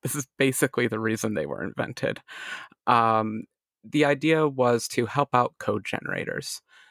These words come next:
So you wanna be able to declare some things, um, but maybe you don't want to declare them. So, uh,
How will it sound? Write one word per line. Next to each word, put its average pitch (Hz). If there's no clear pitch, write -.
So -
you 123
wanna 151
be 139
able 127
to 123
declare 156
some 147
things, 139
um, 117
but 190
maybe 185
you 196
don't 196
want 117
to 107
declare 107
them. 69
So, 120
uh, 113